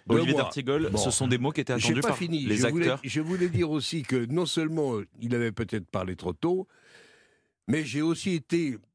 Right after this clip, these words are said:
Speaker 1: j'ai eu le sentiment partagé qu'il parlait peut-être un peu tard. Quand on compare ce qu'il a dit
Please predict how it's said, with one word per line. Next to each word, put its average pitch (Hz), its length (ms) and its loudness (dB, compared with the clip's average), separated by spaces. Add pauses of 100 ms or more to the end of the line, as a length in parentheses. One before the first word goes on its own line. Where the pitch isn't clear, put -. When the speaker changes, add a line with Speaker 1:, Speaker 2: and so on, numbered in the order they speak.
(640)
Speaker 1:
j'ai 113 120 -2
eu 156 40 2
le 170 100 -2
sentiment 147 460 -2
partagé 147 800 -4
qu'il 117 180 -6
parlait 117 340 -6
peut-être 107 360 -6
un 101 80 -2
peu 95 140 -4
tard. 87 460 -6 (680)
Quand 143 220 -2
on 196 80 0
compare 180 480 -4
ce - 100 -8
qu'il 127 260 -6
a 113 80 -4
dit 101 360 -8